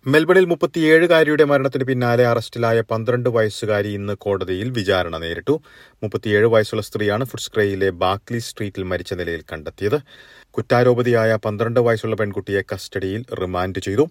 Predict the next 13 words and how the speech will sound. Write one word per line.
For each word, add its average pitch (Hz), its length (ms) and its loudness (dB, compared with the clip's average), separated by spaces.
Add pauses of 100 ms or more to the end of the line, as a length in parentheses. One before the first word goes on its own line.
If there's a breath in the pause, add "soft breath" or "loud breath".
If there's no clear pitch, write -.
(640 loud breath)
വിഷയം 135 360 2
വീണ്ടും 131 380 2
കോടതിയിൽ 120 460 4
വിചാരണയ്ക്ക് 113 580 2
എടുക്കുന്നതിന് 107 440 -2
ആറാഴ്ച 110 580 0
സമയം 90 440 -6 (280 soft breath)
കുട്ടിയുടെ 95 520 -2 (120)
അഭിഭാഷകൻ 87 680 -4 (100)
ആവശ്യപ്പെട്ടു. 85 720 -4 (320 soft breath)
കുട്ടിയുടെ 101 440 0
ഡിസബിലിറ്റിയുള്ള 107 720 -4
സാഹചര്യവും 104 680 -2